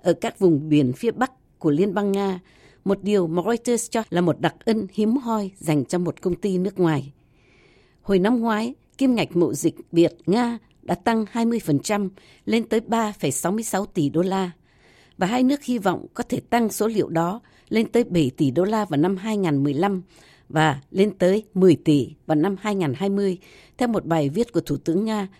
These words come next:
trước khi ông lên đường sang thăm Việt Nam. Hai bên còn thảo luận về những cách để đẩy nhanh dự án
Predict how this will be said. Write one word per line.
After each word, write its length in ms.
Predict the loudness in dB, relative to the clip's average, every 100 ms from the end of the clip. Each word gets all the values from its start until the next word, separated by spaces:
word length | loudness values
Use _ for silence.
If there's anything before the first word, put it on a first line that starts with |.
| _
trước 140 | -8 -6
khi 140 | -4
ông 160 | -2 -2
lên 240 | 0 0
đường 240 | 4 4 2
sang 260 | -2 -4 -4
thăm 260 | -4 -2 -2
Việt 220 | -4 -2
Nam. 260 | 0 0 -2 _ _ _ _ _ -20 -20 _ _
Hai 120 | 0 2
bên 240 | 2 2
còn 180 | 0 0
thảo 140 | 2
luận 220 | 2 2 -2 -4
về 120 | 0
những 180 | 2 0
cách 260 | -2 -4 -2
để 140 | 0
đẩy 180 | 2 2
nhanh 280 | 2 0 -2 _ -8
dự 180 | -4 -4
án 320 | -2 -2